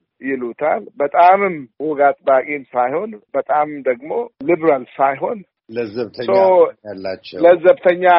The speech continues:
Speaker 1: አቋም፣ ያ ብዙም ለዘብተኛ ያልሆነ፣ ብዙም
Speaker 2: ያ።
Speaker 1: ወግ አጥባቂ ያልሆነ፣ መሀል ላይ ያለ ሰው ነው። እንደዛ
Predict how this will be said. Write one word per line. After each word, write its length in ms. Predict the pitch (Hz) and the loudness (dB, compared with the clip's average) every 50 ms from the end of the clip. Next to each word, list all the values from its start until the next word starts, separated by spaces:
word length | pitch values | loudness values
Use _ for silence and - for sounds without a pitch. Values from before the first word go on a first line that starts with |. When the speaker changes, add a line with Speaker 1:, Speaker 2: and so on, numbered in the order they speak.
| 170 156 _ _ - 160 | 4 2 _ _ 2 2
Speaker 1:
አቋም፣ 460 | 147 156 147 - 160 165 156 147 143 | 4 4 2 2 2 4 4 4 4
ያ 120 | 151 160 156 147 | 2 2 2 2
ብዙም 340 | 139 143 170 170 226 233 220 | 0 -4 -4 -2 -2 -2 0
ለዘብተኛ 580 | 208 208 185 156 160 165 - - 185 165 156 160 165 156 | 2 2 2 4 2 2 2 2 -2 -2 0 0 0 2
ያልሆነ፣ 460 | 156 147 143 135 135 143 147 151 190 240 240 214 151 | 2 2 0 0 -2 -6 -6 -6 -6 -6 -8 -8 -8
ብዙም 380 | 131 147 143 - 190 196 202 | -10 -8 -6 -2 0 0 0
Speaker 2:
ያ። 100 | 208 87 85 151 147 147 147 | -2 -4 -10 -14 -12 -6 -4
Speaker 1:
ወግ 160 | 156 160 147 | -2 2 4
አጥባቂ 400 | 151 139 - 127 139 135 139 - - 156 | 4 2 2 2 2 2 2 0 0 0
ያልሆነ፣ 400 | 156 156 147 147 147 151 151 196 214 | 2 2 2 2 0 -4 -4 -4 -4
መሀል 420 | 170 165 156 147 175 180 185 175 147 127 110 _ _ - 123 | -2 -2 0 2 4 4 4 4 2 0 -10 _ _ -8 -2
ላይ 160 | 139 139 139 | 0 0 2
ያለ 240 | 139 135 131 135 135 135 | 2 0 -2 -4 -6 -8
ሰው 160 | - - 147 127 | -6 -6 -6 -6
ነው። 100 | 127 135 | -6 -4
እንደዛ 260 | 151 160 165 160 | 0 2 2 4